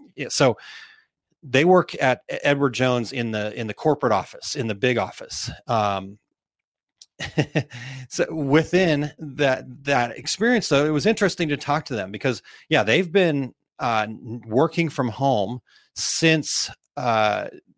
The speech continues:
last March. And at this point, th-, they're not seeing going back to the office anytime soon.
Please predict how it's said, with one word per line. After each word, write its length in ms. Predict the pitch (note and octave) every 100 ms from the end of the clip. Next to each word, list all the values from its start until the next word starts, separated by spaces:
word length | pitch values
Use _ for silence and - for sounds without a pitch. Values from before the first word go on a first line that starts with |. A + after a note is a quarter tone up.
| _ B2
last 360 | B2+ A#2+ C#3+
March. 380 | B2 G#2+ - - _ _ _ _ _ _ -
And 540 | A#2 A2 A2 A2 A2
at 160 | A#2 G#2+
this 180 | E3 -
point, 460 | C#3 B2+ - A#2+
th-, 120 | A#2+
they're 320 | A#2 C3 C#3+ C3+
not 560 | A#2 A#2 B2 C#3+ - - _ _ _ _ _ _ _ _
seeing 560 | - - D#3+ C#3+ C3+ A#2
going 340 | C3 C3+ A#2+
back 320 | G#2 B2 C#3 -
to 340 | - D#3 F3
the 160 | D3 A#2
office 420 | A2 - B2 -
anytime 440 | A#2+ C#3+ B2+ B2+
soon. 360 | B2 G#2+ G2